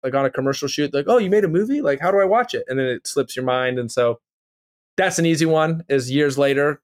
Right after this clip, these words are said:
or, <laughs> you know, yeah, a couple years to go by, you're like, "By the way, such and such,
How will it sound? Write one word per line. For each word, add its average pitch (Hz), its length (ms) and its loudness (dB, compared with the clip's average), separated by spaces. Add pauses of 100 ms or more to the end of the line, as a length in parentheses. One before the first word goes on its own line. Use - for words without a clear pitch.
or, 135 140 0 (100)
<laughs> - 100 -16
you 143 180 0
know, 147 220 0
yeah, 147 300 0
a - 40 -8 (320)
couple 190 200 2
years 185 180 4
to 160 60 -2
go 175 140 4
by, 170 240 2
you're 175 80 6
like, 160 240 2 (240)
"By 277 200 0
the 202 100 0
way, 233 640 4
such 208 280 0
and 180 140 0
such, 220 460 2